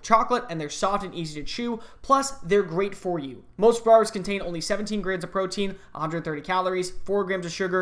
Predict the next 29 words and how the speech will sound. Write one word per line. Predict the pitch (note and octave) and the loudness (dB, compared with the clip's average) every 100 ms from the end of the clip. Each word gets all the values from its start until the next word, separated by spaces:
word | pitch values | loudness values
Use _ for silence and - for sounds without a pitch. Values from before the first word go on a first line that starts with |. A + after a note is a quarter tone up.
| F3+ - | -2 -10
four | - G3 G3 | -2 0 2
grams | F#3 E3 | 0 -2
of | D#3+ | -4
net | E3+ - | -6 -2
carbs. | F3+ E3+ E3+ | 0 0 -2
There's | D3+ D#3+ | -8 -4
not | F#3 | -2
a | G3+ | -2
product | - F3+ F3+ E3+ | 0 2 2 -2
like | D#3+ D#3 | -4 -4
this | D#3+ - | -6 -4
out | D#3+ D3+ - | -2 -2 -2
on | D#3 | -8
the | D3 | -6
shelves | - D3 C#3+ | -6 -6 -6
today. | - D3+ - - - - - | -8 -8 -12 -18 -20 -20 6
Go | A#3 C4 | 8 8
visit | A3+ G3+ | 6 4
built | G3+ | 6
bar | F#3+ | 6
dot | E3+ E3 | 6 2
com | G#3 A3+ G3+ | 2 2 2
and | |
use | D#3+ D#3+ | -4 -4
the | |
promo | - E3 D#3 | -2 0 -2
code | D3+ D#3+ C3 - | 0 0 0 -4
lock | D#3+ A3 - | 2 2 2
fifteen | A3+ - F3+ F3+ | -4 -2 -2 -2